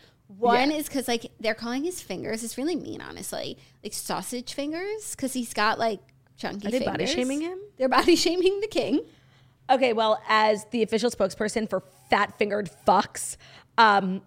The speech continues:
Speaker 2: I think that this is disgusting.
Speaker 1: Do you stand with
Speaker 2: I think a
Speaker 1: Charles?
Speaker 2: I stand with Charles. A lot of us are really insecure. You don't think we'd all like long, lean fingers? Some of us weren't born that way. And some of us, no matter how much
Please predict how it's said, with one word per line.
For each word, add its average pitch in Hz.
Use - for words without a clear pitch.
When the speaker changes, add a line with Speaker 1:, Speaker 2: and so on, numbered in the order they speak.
Speaker 2:
I 202
think 196
that 196
this 180
is 175
disgusting. 196
Speaker 1:
Do 277
you 226
stand 202
with -
Speaker 2:
I -
think 196
a -
Speaker 1:
Charles? 202
Speaker 2:
I 226
stand 208
with 233
Charles. 202
A -
lot 190
of 196
us 226
are 214
really 254
insecure. 208
You 285
don't 359
think 320
we'd 311
all 233
like 220
long, 196
lean 202
fingers? 196
Some 320
of -
us 453
weren't 330
born 233
that 139
way. 104
And 262
some 311
of 381
us, 247
no 233
matter 214
how 220
much 311